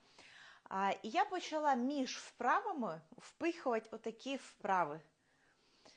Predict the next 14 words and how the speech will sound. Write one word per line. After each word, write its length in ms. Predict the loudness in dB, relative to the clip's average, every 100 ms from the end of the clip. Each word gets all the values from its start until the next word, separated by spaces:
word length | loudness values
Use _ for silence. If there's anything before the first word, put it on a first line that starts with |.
| _ -2
Тобто 260 | 0 0 -6 -16 -18 -12
ми 200 | -2 -2
зробили 400 | 0 -2 4 4
десять 380 | 4 0 -2 -6
присідань, 540 | -4 -4 2 4 4 2
умовно 380 | 2 2 2
порозминали 760 | 0 0 2 0 0 2 2 2
кісті, 560 | -2 -10 -10 -10 -8 6
як 220 | 6 6
би 80 | -6
це 140 | -4
не 120 | -6
звучало, 580 | -4 -8 -8 -4 -4 -6 2
але. 380 | 4 4 2